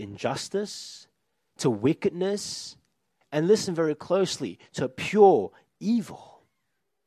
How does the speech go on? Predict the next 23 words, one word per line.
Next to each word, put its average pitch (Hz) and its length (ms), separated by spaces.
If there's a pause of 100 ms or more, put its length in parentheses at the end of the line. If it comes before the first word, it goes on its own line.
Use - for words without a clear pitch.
(800)
Now, 156 100
chapter 233 300
nine, 180 200
verse 139 180
seven 190 320
alludes 139 500
to - 100
this, - 320
right? 73 240 (600)
By 143 120
speaking 208 560
about 151 300
how 170 160
their 151 140
sins 165 360
are 139 160
so 196 320
many, 180 480
their 135 160
hostilities 175 720
are 131 140 (180)
so 196 400
great, 160 340